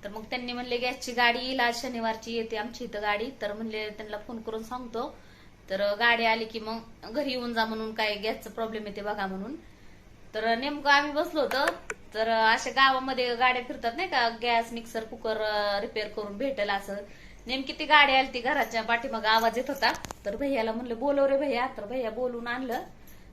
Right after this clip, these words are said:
तर त्यांनी, अ, बघितलं, त्यांना म्हणलं, "तुम्ही, अ,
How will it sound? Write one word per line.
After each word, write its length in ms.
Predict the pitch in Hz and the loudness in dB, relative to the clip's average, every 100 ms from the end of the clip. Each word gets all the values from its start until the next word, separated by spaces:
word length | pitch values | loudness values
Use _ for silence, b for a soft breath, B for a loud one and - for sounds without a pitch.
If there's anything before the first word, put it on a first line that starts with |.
| - - - | -20 -20 -14
तर 140 | 220 226 | -10 0
त्यांनी, 340 | 277 277 269 | 0 2 4
अ, 140 | 262 254 | 4 4
बघितलं, 580 | 254 277 294 - 254 | 2 0 -2 -6 -2
त्यांना 220 | 240 262 254 | 0 0 0
म्हणलं, 300 | 294 262 277 | 0 0 -2
"तुम्ही, 300 | 285 262 247 | -2 -2 -2
अ, 220 | 240 | -2